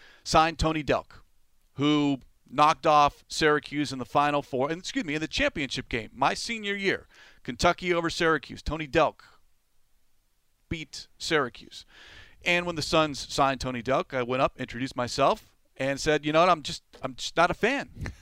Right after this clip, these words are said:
And he gave me this weird look. I was like, "Yeah, Syracuse class of ninety-six." <laughs> He smiled,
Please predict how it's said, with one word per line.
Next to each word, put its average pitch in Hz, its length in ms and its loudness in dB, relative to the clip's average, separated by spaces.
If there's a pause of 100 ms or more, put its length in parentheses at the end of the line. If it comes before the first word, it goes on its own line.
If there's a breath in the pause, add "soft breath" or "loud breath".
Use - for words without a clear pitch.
(440 loud breath)
And 143 100 0
he 156 60 0
gave 185 160 2
me 208 80 0
this 156 220 0
weird 160 280 6
look. 143 480 0
I 156 60 2
was 151 80 2
like, 156 180 2 (340 loud breath)
"Yeah, 202 200 6
Syracuse 202 500 2
class 175 300 6
of 160 80 -4
ninety-six." 151 640 0 (140)
<laughs> - 120 -20
He 190 260 0
smiled, 175 960 6